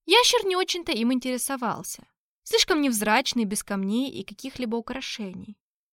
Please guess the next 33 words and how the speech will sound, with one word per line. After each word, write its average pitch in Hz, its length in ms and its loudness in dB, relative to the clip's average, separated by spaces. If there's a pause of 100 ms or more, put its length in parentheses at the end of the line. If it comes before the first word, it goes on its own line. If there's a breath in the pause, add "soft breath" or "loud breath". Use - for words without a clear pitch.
(100)
Пожалуй, 233 380 2
там 277 220 4
могли 226 240 2
хранить 233 360 2
лишь 208 240 -4
письма 285 320 -6
и 247 80 -2
бумаги, 226 640 -4 (400)
но 427 60 -2
не 403 120 0
драгоценности. 208 920 -6 (380)
Эйслинг 370 380 4
и 359 40 0
сама 359 360 4
думала, 254 420 0
что - 180 -4
в 208 60 0
нём 220 180 4
нет 220 220 0
ничего 220 340 -2
ценного. 190 720 -8 (520)
Она 233 200 4
провела 226 380 2
рукой 226 300 0
по 220 120 0
гладкому 208 520 -2
дереву 220 560 -2 (440)
и 453 100 6
без 381 120 6
видимых 254 500 4
усилий 277 380 -2
откинула 208 500 -4
крышку. - 560 -14